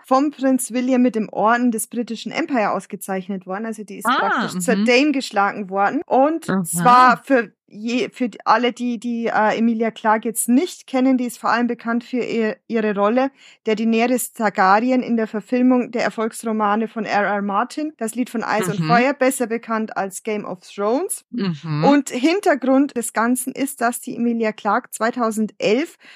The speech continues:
Speaker 1: kurz nach dem Abschluss der Dreharbeiten zur ersten Game of Thrones Staffel, eine Gehirnblutung erlitten hat und da
Speaker 2: Mhm.
Speaker 1: ziemlich lang im Krankenhaus war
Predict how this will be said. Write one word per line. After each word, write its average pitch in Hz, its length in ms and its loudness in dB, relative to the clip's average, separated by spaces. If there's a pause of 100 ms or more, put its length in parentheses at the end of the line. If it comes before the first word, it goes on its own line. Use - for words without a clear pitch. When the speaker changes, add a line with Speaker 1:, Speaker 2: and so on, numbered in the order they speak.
(220)
Speaker 1:
kurz 285 320 0
nach 233 180 0
dem 226 260 -4
Abschluss - 480 -2
der 226 140 -2
Dreharbeiten 226 640 -2
zur - 120 -8
ersten 226 300 -4
Game 220 180 -2
of 214 160 -4
Thrones 262 320 0
Staffel, 214 360 -2
eine 240 180 0
Gehirnblutung 233 800 -4
erlitten 220 460 -4
hat 285 260 -6
und 247 300 0
da 240 60 4
Speaker 2:
Mhm. 233 40 2 (140)
Speaker 1:
ziemlich 294 420 4
lang 254 240 4
im 240 140 -2
Krankenhaus 240 920 -2
war 220 360 4